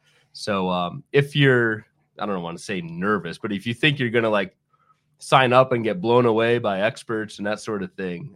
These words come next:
um, think again. I think we're all gonna be not learning on the fly, but kinda feeling this out together, which will be kinda cool. Um, so yeah, uh, we've heard a lot of great feedback from everybody, and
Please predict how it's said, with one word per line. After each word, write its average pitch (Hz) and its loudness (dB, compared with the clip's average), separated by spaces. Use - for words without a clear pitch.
um, 85 -10
think 127 -6
again. 95 -4
I 87 -6
think 110 -8
we're 98 -2
all 98 -2
gonna 92 -8
be 90 -6
not 135 -2
learning 117 0
on 92 -4
the 87 -6
fly, 90 -4
but 95 -10
kinda 90 -8
feeling 92 -8
this 87 -10
out 92 -10
together, 87 -8
which 120 -4
will 131 0
be 120 0
kinda 113 4
cool. - -12
Um, 87 -8
so - -6
yeah, 98 0
uh, 110 0
we've 113 -4
heard 123 2
a 120 2
lot 127 6
of 127 0
great 127 0
feedback 127 0
from 120 -2
everybody, 131 0
and 107 -4